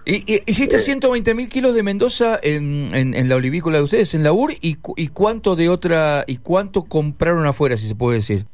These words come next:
Speaker 2: Sí, hemos comprado, eh, alrededor de cuatro millones de kilos.
Speaker 1: Claro, claro.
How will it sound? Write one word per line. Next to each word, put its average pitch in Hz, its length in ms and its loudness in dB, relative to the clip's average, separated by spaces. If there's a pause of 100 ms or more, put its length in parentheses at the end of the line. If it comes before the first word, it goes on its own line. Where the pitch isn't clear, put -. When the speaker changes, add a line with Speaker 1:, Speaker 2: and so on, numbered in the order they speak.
(120)
Speaker 2:
Sí, - 80 2
hemos 117 280 2
comprado, 120 1120 2 (300)
eh, 95 540 2 (420)
alrededor 107 720 2
de 101 160 2
cuatro 117 300 -2
millones 117 300 2
de 104 80 -2
kilos. 123 300 -2 (1300)
Speaker 1:
Claro, - 220 0 (440)
claro. 85 180 -8